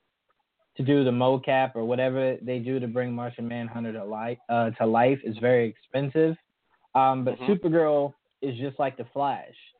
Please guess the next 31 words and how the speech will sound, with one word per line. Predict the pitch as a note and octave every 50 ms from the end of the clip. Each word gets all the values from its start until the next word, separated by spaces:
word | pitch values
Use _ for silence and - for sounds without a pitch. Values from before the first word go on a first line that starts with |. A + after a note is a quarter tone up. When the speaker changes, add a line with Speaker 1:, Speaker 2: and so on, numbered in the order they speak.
| _ _ _ _ _ _
Speaker 1:
They | -
don't | C#3+ D#3+ D#3 C#3+ -
spend | _ - F3 E3 D#3 D3
money | D3 C#3+ C#3+ C#3 C3+
on | C3 B2 B2 A#2+
location. | A#2 A#2 A2+ - D#3 D#3+ D#3 C#3 - A#2 A2+ A2+
That's | A#2 B2 B2 -
why | C3 B2+ B2+ B2 - _ _
all | C3 C#3 C#3+ C#3+ C#3+
the | C3+ C3+ B2+ _
fight | C#3+ C#3+ D3 - - _
scenes | - B2+ B2 B2 B2 A#2+ A#2 A#2 _ _ _ _ _ _ _ _ - - -
kinda | D#3+ D3+ D3 D3 C#3
look | C#3 C3+ B2+ C3+ - - -
similar, | E3 E3 E3 D3+ C3+ A#2+ A#2 A2 G#2+ A2+ B2 _ _
because | A#2+ A2+ D3 C#3+ B2 B2
they're, | C3+ C3 C3 A#2 A#2 _ _ _ _ _ _ _ _ _
you | - D3 C#3 - E3+ G3+ F#3+
know, | D#3 C3 C#3
mostly | C#3 C#3+ D3 D3 C#3 - D#3 C#3
the | C3+ B2+ -
same | D3+ D3 C#3+ C#3
locations. | C3+ C3+ C3 - F#3 F#3 - - - - - _ -
They're | C3 C3+
in | C3+ C3
the | B2+ B2 -
same | - D#3 D3+ D3+ D3 D3 D3 - _ _ D3 C#3 - _ _ - -
four | - F#3 E3+ E3
or | D#3+
five | - E3 D#3 D#3 D3 -
spots. | - - B2+ G#2 - -